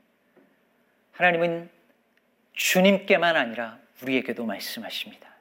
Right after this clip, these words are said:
"내가 너를 지명하여 불렀나니 너는 내 것이라." 예수님은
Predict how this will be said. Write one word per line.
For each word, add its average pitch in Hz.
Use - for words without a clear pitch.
"내가 120
너를 120
지명하여 135
불렀나니 113
너는 101
내 -
것이라." -
예수님은 139